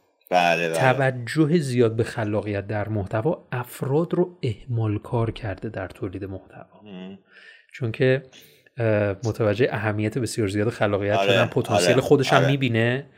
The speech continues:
Speaker 1: آره،
Speaker 2: که اینقدر
Speaker 1: آره.
Speaker 2: نمی‌تونه، اه،
Speaker 1: آره.
Speaker 2: محتوای خلاقیت تولید بکنه.
Speaker 1: مم.
Speaker 2: اهمال کارش کرده در تولید محتوا.
Speaker 1: بله.
Speaker 2: راه حلت برای این دوستان چیه الان؟
Speaker 1: ببین، یه چیز اول، اولش بگم. ما یه،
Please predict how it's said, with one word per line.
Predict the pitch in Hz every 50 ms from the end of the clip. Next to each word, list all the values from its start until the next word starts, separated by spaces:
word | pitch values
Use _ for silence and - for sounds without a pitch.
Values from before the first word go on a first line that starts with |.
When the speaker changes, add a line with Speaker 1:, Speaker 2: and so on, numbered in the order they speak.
| - - -
Speaker 1:
آره، | - 92 92
Speaker 2:
که | 90 90 170
اینقدر | 139 120 104 113 110 85
Speaker 1:
آره. | 85 127
Speaker 2:
نمی‌تونه، | 131 127 110 - - 110 101 101 95 92 95 98 - _ -
اه، | 123
Speaker 1:
آره. | 110 104 104 104 104 104 107
Speaker 2:
محتوای | 127 131 - - - 87 87 85 123 113 110
خلاقیت | 104 - 123 113 107 110 110 107 104 104
تولید | - 113 104 110 107
بکنه. | 110 98 - 123 120 135 170 175 -
Speaker 1:
مم. | 90 95 98 98 98 101 104 107 110 110 - _ _ -
Speaker 2:
اهمال | 160 139 135 151 147 139 139
کارش | 131 - 151 151 139 117 -
کرده | - 120 98 104
در | 107 104 95
تولید | 92 - - 107 95 95
محتوا. | 101 95 95 92 - 107 95 95 95 95 - _ _ _ -
Speaker 1:
بله. | - 87 - 135 131
Speaker 2:
راه | 131 143 143 147 151
حلت | 147 135 147 185 190 208 208 214 208 -
برای | - 156 160 175 185 185
این | 180 180 170 151 143 135
دوستان | 127 139 139 - - - 135 123 107
چیه | - - - - 107 95 90
الان؟ | 87 87 92 95 - - _ _ _ _ _ _ _ _ _ _ _ _ _ _ _ _ _ _ _ _ _ _ _ -
Speaker 1:
ببین، | 175 196 254 262 240 214 196 196
یه | 220
چیز | 233 - - - 254
اول، | 233 214 185 165 190
اولش | 202 196 - 165 160 165 151 165 175 175 151 - -
بگم. | - - 107 101 110 110 110 110 120
ما | 139 175
یه، | 208 214 196 -